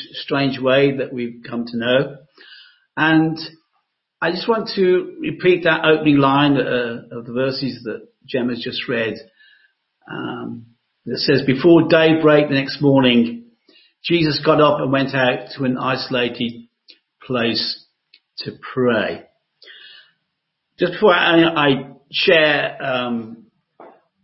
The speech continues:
one of the, I think, three experiences that I want to share with you this morning, just to say that I really appreciated,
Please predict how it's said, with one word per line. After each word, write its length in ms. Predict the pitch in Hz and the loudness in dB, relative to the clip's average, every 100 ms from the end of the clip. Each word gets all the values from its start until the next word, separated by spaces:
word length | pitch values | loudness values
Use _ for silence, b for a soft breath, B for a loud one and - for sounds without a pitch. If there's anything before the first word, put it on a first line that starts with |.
| _ _ | _ _
one 200 | 165 208 | -4 -2
of 160 | 202 160 | 0 0
the, 280 | 180 165 160 | 0 2 0
I 120 | 165 | -2
think, 200 | 208 170 | -4 -4
three 240 | - 214 | 2 2
experiences 640 | - - 185 170 165 143 120 | 2 -2 0 2 0 -4 -4
that 60 | |
I 60 | 135 | -2
want 180 | 147 147 | -2 -4
to 60 | |
share 240 | - 165 151 | -4 -2 0
with 120 | 135 | 0
you 420 | 123 117 113 - - | -2 -4 -8 -16 -18
this 280 | 127 123 - | -12 -12 -4
morning, 580 | 151 151 117 98 104 - b b - | 0 0 0 -6 -10 -16 b b -2
just 200 | 185 - | -2 -2
to 80 | 139 | -8
say 340 | - 156 131 127 | -2 2 2 2
that 160 | 131 135 | -2 0
I 400 | 135 127 120 - b b b - | 0 0 -4 -16 b b b -8
really 600 | 147 160 170 156 151 151 | -2 2 4 6 4 2
appreciated, 1080 | 135 - 147 139 135 131 120 117 120 110 | -6 -6 -4 -2 -2 -4 -6 -6 -10 -10